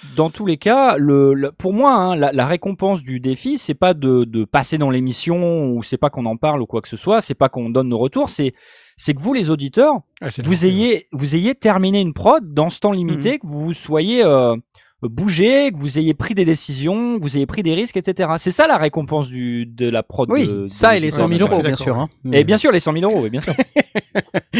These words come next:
Speaker 3: Non, il y a
Speaker 1: Voilà.
Speaker 3: pas de cent mille euros, désolé. <laughs> Non, mais Feedback nous dit, « C'est bien comme exercice en tout cas. Écoutez, ce que je vous propose, donc vous avez détaillé, euh, la, la démarche, euh, le nombre de prods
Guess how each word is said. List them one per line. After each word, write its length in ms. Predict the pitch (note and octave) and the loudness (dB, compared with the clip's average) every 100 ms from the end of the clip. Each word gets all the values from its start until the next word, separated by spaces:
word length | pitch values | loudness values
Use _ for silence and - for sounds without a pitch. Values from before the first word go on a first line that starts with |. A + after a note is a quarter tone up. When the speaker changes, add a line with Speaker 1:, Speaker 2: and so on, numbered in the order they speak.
| C4 - C#5+ _ B2+ _ - - - - | 2 2 -10 _ -20 _ -20 -20 -14 -4
Speaker 3:
Non, 80 | C3+ | 4
il 40 | |
y 20 | |
a 40 | C#3+ | 6
Speaker 1:
Voilà. 120 | B2 | 4
Speaker 3:
pas 40 | |
de 60 | - | 0
cent 100 | A2+ | -4
mille 140 | A2 | -2
euros, 160 | G2+ G2+ _ | -6 -8 _
désolé. 260 | G#2+ F#2+ G2 _ | -10 -8 -10 _
<laughs> 1080 | G#2 - - _ - _ _ - - - - | -12 -12 -16 _ -20 _ _ -20 -20 -18 -2
Non, 80 | F3 | 2
mais 100 | F#3+ | 2
Feedback 440 | - G#3+ B3 A#3+ | 2 0 2 0
nous 80 | F#3+ | -2
dit, « 100 | A3+ | -2
C'est 120 | - G#3+ | -2 0
bien 120 | B3 | 0
comme 140 | G#3+ | -2
exercice 380 | G3+ F#3 - G3+ | -2 -4 -6 -8
en 60 | F#3+ | -8
tout 140 | F#3 | -4
cas. 180 | F3 D3 | -2 -2
Écoutez, 500 | F3+ F3 A3 A3 G3+ _ _ _ _ | -2 -8 -4 -2 -2 _ _ _ _
ce 120 | - | -12
que 100 | - A3 | -4 -4
je 80 | G3 | -4
vous 100 | A3+ | -6
propose, 680 | - G#3 G#3+ G#3 E3+ A2+ - - | -6 -4 -2 0 -2 -4 -16 -8
donc 300 | B2+ A#2+ - - | -6 -6 -12 -18
vous 240 | B2 C#3+ | -10 -4
avez 180 | E3 E3 | -2 -2
détaillé, 680 | D#3+ D#3 D#3 D#3 D3+ D3 - | -4 -4 -4 -2 -2 -4 -8
euh, 440 | B2 A#2 A2 G#2+ G#2 - | -6 -4 -4 -4 -8 -12
la, 560 | G#2 A2+ G#2 G2+ G2 - | -12 -10 -10 -10 -12 -10
la 140 | G#2 | -8
démarche, 580 | G#2+ C3 F#3 C#4+ - - _ _ _ - | -4 0 0 -2 -8 -12 _ _ _ -12
euh, 340 | B2 A#2 A#2 | -10 -8 -6
le 140 | A#2 C#3 | -4 -2
nombre 220 | D3 D3 | -2 -2
de 100 | D3 | -4
prods 400 | - G3 G#3+ | -2 2 2